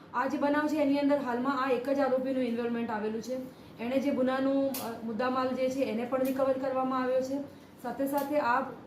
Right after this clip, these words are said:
વિશાલ જે છે એ ચૌદ તારીખથી ઘરેથી એના ફાધરના જે સુરજીત કૌર છે જે, અ, વૃદ્ધાના પા-, પડોશી છે એના એ ટી એમ કાર્ડ, બેંકના કાર્ડ, અલગ અલગ બધા કાર્ડ લઈને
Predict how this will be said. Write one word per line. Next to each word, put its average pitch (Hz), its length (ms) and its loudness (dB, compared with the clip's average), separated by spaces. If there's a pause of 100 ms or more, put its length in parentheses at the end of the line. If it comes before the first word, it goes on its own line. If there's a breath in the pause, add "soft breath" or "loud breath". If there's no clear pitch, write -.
(160)
વિશાલ 277 340 2
જે 285 160 0
છે 294 100 -4
એ 277 140 -6
ચૌદ 262 280 -2
તારીખથી 269 600 0 (420 loud breath)
ઘરેથી 262 500 0
એના 254 440 -4
ફાધરના 240 580 -2 (380)
જે 233 300 0
સુરજીત 226 460 -8
કૌર 247 180 0
છે 247 240 0
જે, 233 200 -4 (460)
અ, 214 40 -8 (420)
વૃદ્ધાના 240 400 0
પા-, 220 300 0
પડોશી 262 420 0
છે 269 140 0 (480 loud breath)
એના 247 300 -2 (100)
એ 240 80 -2
ટી 269 160 -4
એમ 269 140 2
કાર્ડ, 262 240 2
બેંકના 226 360 -4
કાર્ડ, 247 320 -2
અલગ 226 300 -6
અલગ 247 360 -4
બધા 233 260 -4
કાર્ડ 233 360 -2
લઈને 240 340 0